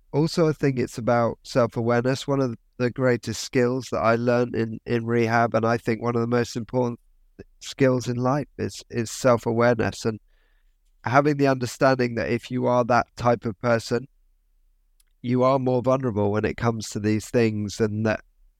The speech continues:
actually that knowledge is powerful. You then have a choice. Addiction starts with a choice. Um, and you have that choice.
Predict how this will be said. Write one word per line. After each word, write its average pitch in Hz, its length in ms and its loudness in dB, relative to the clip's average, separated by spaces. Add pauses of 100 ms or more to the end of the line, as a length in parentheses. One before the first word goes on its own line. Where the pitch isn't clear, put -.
(140)
actually 113 600 0 (380)
that 120 260 4
knowledge 120 760 0 (640)
is 107 140 -4
powerful. 117 520 0
You 110 160 -2
then 113 320 2
have 113 300 2
a 104 40 -6
choice. 101 380 -2
Addiction 110 540 -2
starts - 720 0
with 104 120 -2
a 104 60 0
choice. - 580 -8 (260)
Um, 107 300 0 (480)
and 117 180 -2 (100)
you 120 220 0
have 131 380 2
that 113 300 4
choice. 101 560 -2